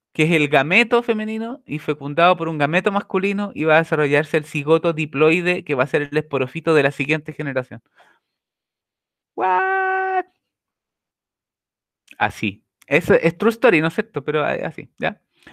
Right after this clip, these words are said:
Y Zoetes no voy a poner el ciclo de vida porque es similar a esto. Los isoetes también son isosporios. O sea, perdón, al revés. La, también son heterosporios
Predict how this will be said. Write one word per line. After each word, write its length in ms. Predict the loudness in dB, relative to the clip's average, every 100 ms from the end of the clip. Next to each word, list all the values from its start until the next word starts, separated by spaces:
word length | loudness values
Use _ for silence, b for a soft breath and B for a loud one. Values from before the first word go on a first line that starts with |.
| B B B B
Y 120 | -4
Zoetes 600 | 6 8 8 6 0 -2 _ _ _ _ _ -6
no 160 | -2
voy 140 | 4 4
a 40 |
poner 220 | 4 0
el 60 | 0
ciclo 260 | -4 0
de 140 | 2 2
vida 220 | 2 0
porque 200 | -2 -6
es 80 | -8
similar 380 | -8 -2 0 2
a 100 | 0
esto. 380 | -2 -14 -16 _
Los 220 | -4 -4
isoetes 400 | -2 -4 -2 -2
también 440 | -2 -2 0 -2
son 260 | -2 -8 -10
isosporios. 960 | -8 -4 -2 2 2 4 2 -4 _ _ _ _ _ _ _ _
O 80 | -6
sea, 140 | -2
perdón, 320 | -2 -2 -6 _ _ _ -20 -4
al 140 | -2
revés. 260 | 2 0 -2 -10
La, 200 | -6 -2
también 320 | 0 0 0
son 220 | 0 -2 -2
heterosporios 840 | -2 0 0 2 2 4 0 -4